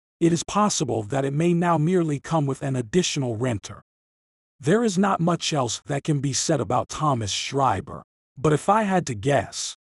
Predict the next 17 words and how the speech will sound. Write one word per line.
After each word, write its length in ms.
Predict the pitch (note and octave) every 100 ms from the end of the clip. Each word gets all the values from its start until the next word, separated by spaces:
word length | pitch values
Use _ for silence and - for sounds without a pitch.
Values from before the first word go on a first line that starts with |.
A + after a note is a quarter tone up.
| -
the 180 | E3 F3+
only 300 | G#3+ C4+ G#3+
legacy 560 | F3 F3 C#3 - D#3
that 180 | C3 C3
he 140 | D3+ F#3
will 200 | D#3 C3+
leave 280 | D3+ C#3+
behind 600 | A#2 A2 B2 D3 C3+ G#2+ -
is 200 | D#3 A#2
the 120 | C3
sense 460 | - - D#3 A2+ - -
that 200 | - C#3
he 120 | - F3+
was 200 | D#3 C3+
a 60 |
self-centered 880 | - - E3 C3+ - - D3 - A#2+
and 180 | C#3 C3+